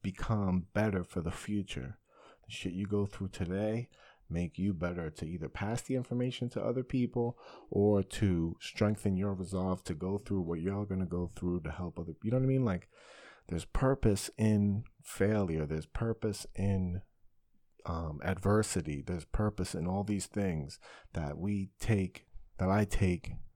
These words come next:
for granted because my perspective changes. Like, w-, all the situations we talk about with work, with our personal lives,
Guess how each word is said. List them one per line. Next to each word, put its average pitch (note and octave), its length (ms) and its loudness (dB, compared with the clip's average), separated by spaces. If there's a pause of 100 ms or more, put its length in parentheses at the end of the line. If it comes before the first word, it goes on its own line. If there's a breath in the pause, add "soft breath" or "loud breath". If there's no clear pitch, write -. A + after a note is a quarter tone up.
for - 240 -4
granted F2+ 720 2 (520 soft breath)
because F#2 360 2 (760)
my F#2+ 140 0
perspective A2+ 580 6
changes. D2+ 680 -2 (340)
Like, E2+ 160 -2
w-, F2 200 -2
all F#2+ 140 0
the G#2+ 120 -2
situations A2 600 -4
we G#2 100 -2
talk G#2+ 280 -4
about G2+ 340 0
with F#2+ 240 -6 (560 loud breath)
work, A2 560 4 (320 soft breath)
with F#2 160 -6
our E2 100 -2
personal A2 540 0
lives, G#2 580 0